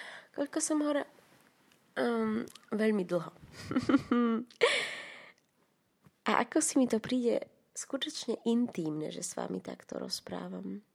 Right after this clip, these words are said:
A ja teda skutočne dúfam, že keď si zajtra tento, túto moju nahrávku vypočujem, tak budem mať chuť, ehm, kde si ju postnúť.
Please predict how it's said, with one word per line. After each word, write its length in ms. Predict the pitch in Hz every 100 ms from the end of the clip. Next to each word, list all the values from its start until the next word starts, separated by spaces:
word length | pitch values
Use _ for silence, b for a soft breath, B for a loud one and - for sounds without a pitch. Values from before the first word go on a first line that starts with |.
| - -
A 80 |
ja 80 | 208
teda 220 | 208 185
skutočne 580 | 185 - - 190 - 180
dúfam, 300 | 175 185 175
že 80 | 180
keď 140 | 180 180
si 160 | 175
zajtra 320 | 175 175 175 175
tento, 320 | 170 170 170 B B B B -
túto 240 | - 175 180
moju 160 | 180 165
nahrávku 420 | 175 170 165 165
vypočujem, 560 | 160 165 165 - 165 165
tak 160 | -
budem 300 | 156 160 156
mať 260 | 151 - -
chuť, 280 | - 170 170 - B B B - 165
ehm, 320 | 160 156 156 - _ _ _ _ _ -
kde 280 | - 170
si 200 | 170 - 160
ju 80 | 160
postnúť. 880 | - 170 170 - - - - -